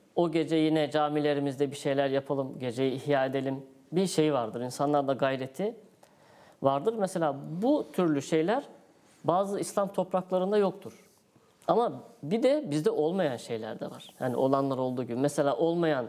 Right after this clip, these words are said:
yitirdiğimiz şeyler nedir? Borç vermektir. Bunu yitirmememiz lazım. Bu, bunu yitirdiğimiz an bunu yerine dolduracak olan faizdir. Faiz ise kişileri yıkan, aileleri yıkan ve o ailelerle irtibatlı çevresini her tarafı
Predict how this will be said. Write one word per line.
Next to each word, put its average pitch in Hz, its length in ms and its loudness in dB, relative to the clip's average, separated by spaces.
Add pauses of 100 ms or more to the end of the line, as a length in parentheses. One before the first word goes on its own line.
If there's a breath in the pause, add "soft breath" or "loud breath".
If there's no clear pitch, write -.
(160)
yitirdiğimiz 143 680 0
şeyler 151 360 2
nedir? 180 320 -2 (420 loud breath)
Borç 151 340 -2
vermektir. 107 540 -8
Bunu 156 140 2
yitirmememiz 120 760 -2
lazım. 123 380 -10
Bu, 151 40 4 (280)
bunu 139 160 0
yitirdiğimiz 131 680 -2
an 117 220 -6
bunu 147 160 4
yerine 139 360 2
dolduracak 120 540 -2
olan 113 220 -6 (460 loud breath)
faizdir. 160 720 0 (480 loud breath)
Faiz 156 540 -2
ise 156 420 -2 (580 soft breath)
kişileri 147 480 0
yıkan, 156 460 -2 (480)
aileleri 139 580 0
yıkan 160 420 -2 (340 loud breath)
ve 160 100 2
o 156 320 0
ailelerle 151 760 2
irtibatlı 139 600 -2
çevresini 147 560 0
her 160 340 -4
tarafı 160 460 -4